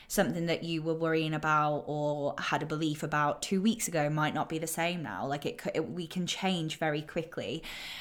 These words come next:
But basically what happens is when we have, um, any sort of experience, um, usually it, it's an experience in our life that has quite a heightened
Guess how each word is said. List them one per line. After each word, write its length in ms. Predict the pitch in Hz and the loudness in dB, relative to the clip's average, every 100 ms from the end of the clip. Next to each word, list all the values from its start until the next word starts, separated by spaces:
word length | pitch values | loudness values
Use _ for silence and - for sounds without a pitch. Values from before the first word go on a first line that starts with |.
| - | 4
But 160 | 196 | 6
basically 460 | 208 226 - - 190 | 8 6 4 0 2
what 220 | 180 - | 4 2
happens 480 | - 202 165 160 156 | 0 -2 0 0 2
is 220 | 156 156 | 0 2
when 140 | 175 185 | 2 4
we 120 | 175 | 2
have, 500 | - 170 160 156 - - | 2 4 6 4 2 2
um, 540 | 156 151 156 151 151 - | 2 2 0 -2 -2 4
any 240 | 196 202 | 6 6
sort 340 | 196 196 175 151 | 2 2 2 2
of 260 | 160 - - 196 | 0 -2 -8 -4
experience, 1200 | 190 - 233 233 226 226 202 190 180 - - - 156 | 0 2 4 4 4 4 4 4 0 -2 -2 2 2
um, 420 | 156 151 156 156 - - - | 4 2 0 -2 -6 -14 -8
usually 600 | 180 208 247 254 247 226 | 0 4 6 6 4 4
it, 160 | 190 185 | 2 0
it's 180 | 190 190 | 0 2
an 80 | 185 | 0
experience 720 | - - - 180 175 175 - | 0 0 2 2 2 0 -2
in 160 | - 170 | 0 2
our 160 | 160 | 4
life 260 | 156 156 - | 4 2 0
that 140 | - | -2
has 200 | - 156 | 0 0
quite 380 | - - 165 160 | -2 2 4 4
a 60 | 151 | 0
heightened 580 | - 170 165 - 170 | 0 0 2 0 -2